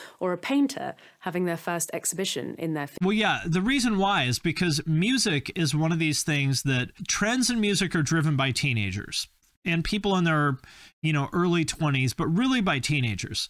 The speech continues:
Speaker 2: And the appeal of music is largely driven by how much we identify with the performer,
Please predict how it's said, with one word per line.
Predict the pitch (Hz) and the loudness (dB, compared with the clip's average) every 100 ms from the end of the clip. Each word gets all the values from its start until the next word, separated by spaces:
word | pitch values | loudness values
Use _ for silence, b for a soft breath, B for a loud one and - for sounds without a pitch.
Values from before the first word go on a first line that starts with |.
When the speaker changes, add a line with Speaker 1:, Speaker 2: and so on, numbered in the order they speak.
| B | B
Speaker 2:
And | 175 165 - | 0 0 0
the | 165 180 | 0 0
appeal | - 254 269 | 0 0 2
of | 214 | 2
music | 175 202 185 139 | 2 2 0 0
is | 143 143 | 0 2
largely | 147 190 233 202 180 139 | 2 2 2 0 0 0
driven | 135 165 160 | 0 2 2
by | 135 127 | 2 0
how | 120 151 | 0 0
much | 156 - | 0 0
we | 156 | 0
identify | 127 120 143 147 - 127 127 120 B B B B B - | 0 0 0 0 0 0 0 -2 B B B B B -4
with | 151 175 - | 0 0 0
the | 151 | -4
performer, | 156 135 160 143 107 62 | -2 -2 0 0 0 -6